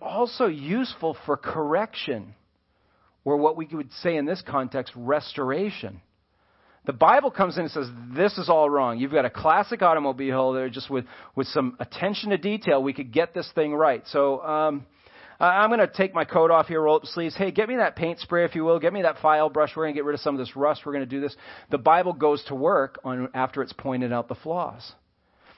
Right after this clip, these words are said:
Keep this in mind as you're thinking about wa-, the way the Bible's looked at culturally speaking today. It's judgy. It's pointing a finger at this, and you're wrong, and you're a wicked sinner, and you disgust me, and all that. That's what people think the Bible's doing. The Bible says, "I don't just stop at pointing out what's wrong, and there's plenty wrong.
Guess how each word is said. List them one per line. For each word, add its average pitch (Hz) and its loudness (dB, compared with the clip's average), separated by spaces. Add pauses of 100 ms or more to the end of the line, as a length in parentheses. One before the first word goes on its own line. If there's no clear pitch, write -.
(120)
Keep 214 -8
this 226 0
in 214 2
mind 196 4
as 151 -2
you're 143 -2
thinking 190 -4
about 156 2
wa-, 156 0
the 143 -2
way 151 2
the 156 0
Bible's 139 2
looked 156 -6
at 131 -2
culturally 131 -4
speaking 117 -8
today. 95 -8 (420)
It's 127 -8 (240)
judgy. 107 -4 (260)
It's 139 -4
pointing 156 -2
a 139 0 (100)
finger 156 -2
at 127 -4
this, 131 -2
and 110 -6
you're 214 0
wrong, 120 0
and 120 -4
you're 233 0
a 226 4
wicked 139 -4
sinner, 131 -4
and 131 -4
you 240 -4
disgust 175 -4
me, 131 -6
and 127 -4
all 131 0
that. 131 0
That's 151 -2
what 180 -4
people 190 -6 (100)
think 180 -4
the 143 -4
Bible's 139 -2
doing. 127 -6
The 127 -12
Bible 185 0
says, 139 -16
"I 147 -6
don't 226 -4
just - -10
stop 147 0
at 123 -6
pointing 131 -4
out 120 -8
what's 117 -12
wrong, 120 0
and 117 -6
there's 117 -10
plenty 156 -4
wrong. 135 -4